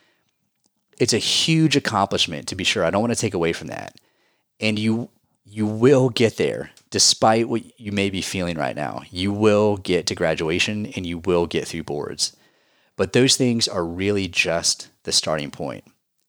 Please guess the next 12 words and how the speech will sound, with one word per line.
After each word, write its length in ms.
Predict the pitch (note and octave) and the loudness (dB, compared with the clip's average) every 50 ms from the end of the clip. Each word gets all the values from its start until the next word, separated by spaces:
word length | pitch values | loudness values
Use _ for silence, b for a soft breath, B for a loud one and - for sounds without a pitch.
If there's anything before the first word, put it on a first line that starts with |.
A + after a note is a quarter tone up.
| _ _ _ _ _ _ _ | _ _ _ _ _ _ _
I 60 | A2 | -2
mean, 240 | A2 A2+ A2+ A2+ G#2+ | 0 2 2 2 2
look 160 | B2+ C#3+ - | 2 4 4
around 340 | D#3 C3 A2+ G2+ G2 G2+ G2+ | 4 4 4 4 2 2 2
right 160 | F#2+ E2 F2+ | 0 -2 -2
now. 280 | F#2 D#2 C2+ A#1 B1 B1+ - - _ _ _ _ _ _ _ _ _ _ _ _ _ - | -2 -4 -4 -6 -10 -14 -16 -20 _ _ _ _ _ _ _ _ _ _ _ _ _ -2
We 180 | - B2+ C3+ | 0 0 0
clearly 460 | - - - D3 C#3 C3+ C3 A#2+ G2 F2 | 0 0 2 4 6 6 6 6 4 2
have 260 | - - G#2+ F2 F#2 | 0 0 -2 -2 -2
not 340 | F#2 F#2 F#2+ G2 G2 - - | -2 0 2 2 0 -2 -2
figured 300 | - B2 A2 G#2 F#2 F#2 | -4 0 0 2 2 4
out 300 | D#2+ D2 C#2 - - | 2 2 0 -2 -6